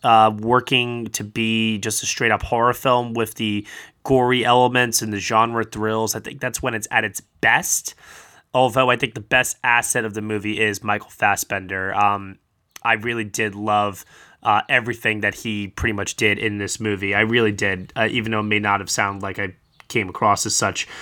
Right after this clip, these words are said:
uh, in my thoughts here. Uh, aesthetically, this film is beautiful to look at.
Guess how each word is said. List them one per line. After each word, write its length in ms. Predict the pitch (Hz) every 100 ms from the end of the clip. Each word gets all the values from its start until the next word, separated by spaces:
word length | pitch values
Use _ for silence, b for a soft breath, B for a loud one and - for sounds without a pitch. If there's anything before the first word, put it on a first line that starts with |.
| B B -
uh, 140 | 117 117
in 100 | 117
my 160 | 101
thoughts 380 | - 123 123 -
here. 320 | 117 104 101 - _ -
Uh, 200 | 120 120
aesthetically, 520 | 139 208 214 214 160
this 120 | 143
film 300 | - 160 139
is 320 | 131 127 110
beautiful 440 | - _ 123 117 113
to 80 | 110
look 220 | 147 147
at. 380 | 147 147 -